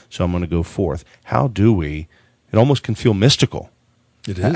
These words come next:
Speaker 1: how, how do, yeah, how, how do we, I'm not looking for a technique, but how do, how do we, in the midst of, we're in a counseling session, spiritual direction time, think, "God, I really wanna wait"? Do we pray before we go in? Is that the,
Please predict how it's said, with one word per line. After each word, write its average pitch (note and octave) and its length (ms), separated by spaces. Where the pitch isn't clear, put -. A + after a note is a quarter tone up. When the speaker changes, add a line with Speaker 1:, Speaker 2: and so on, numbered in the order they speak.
Speaker 1:
how, G2+ 100
how G#2 180
do, A2 240
yeah, F2+ 120
how, G2+ 200
how G#2 200
do G#2+ 180
we, F#2+ 280
I'm G2 40
not F#2 80
looking G#2+ 160
for G#2+ 100
a F#2 40
technique, F#2+ 480
but D#2+ 120
how F#2 140
do, A2+ 160
how G#2 140
do A2+ 240
we, E2+ 280
in F#2 180
the F2 60
midst G2+ 280
of, E2 120
we're F#2+ 160
in A#2+ 100
a F#2+ 60
counseling G#2 440
session, F2 380
spiritual A2+ 420
direction F#2+ 420
time, E2 280
think, E2 260
"God, F#2+ 200
I F2+ 40
really F2 260
wanna F2 200
wait"? E2+ 560
Do - 60
we E2 80
pray F#2 260
before G2+ 260
we G#2+ 80
go G#2 180
in? B2 140
Is G2 120
that E2 180
the, G2+ 160